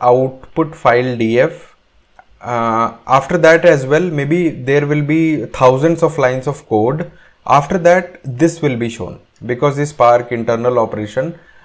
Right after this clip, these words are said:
will only happen once you call an action, like show.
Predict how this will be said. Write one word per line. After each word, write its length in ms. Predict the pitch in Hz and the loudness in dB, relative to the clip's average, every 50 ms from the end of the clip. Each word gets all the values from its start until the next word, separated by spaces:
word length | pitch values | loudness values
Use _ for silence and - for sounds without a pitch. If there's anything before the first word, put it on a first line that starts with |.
| _ _ _ _ _ 123 | _ _ _ _ _ -4
will 280 | 123 151 170 185 180 143 | 0 2 2 2 2 0
only 360 | 139 139 139 156 165 185 185 | -2 -2 0 0 2 2 2
happen 460 | 156 151 143 135 - 180 196 202 170 | 2 2 0 2 2 2 0 2 0
once 240 | 143 143 143 147 - | 0 -2 -2 -2 -2
you 80 | 170 151 | -4 0
call 200 | - 135 131 139 | 2 2 2 4
an 140 | 165 175 160 | 2 2 0
action, 380 | 123 107 107 - - 90 80 82 | 0 -2 -4 -8 -12 -14 -10 -8
like 240 | 90 101 101 - | -8 -10 -10 -12
show. 460 | - - - - 151 123 104 101 104 | -14 -14 -4 0 0 0 0 -2 -6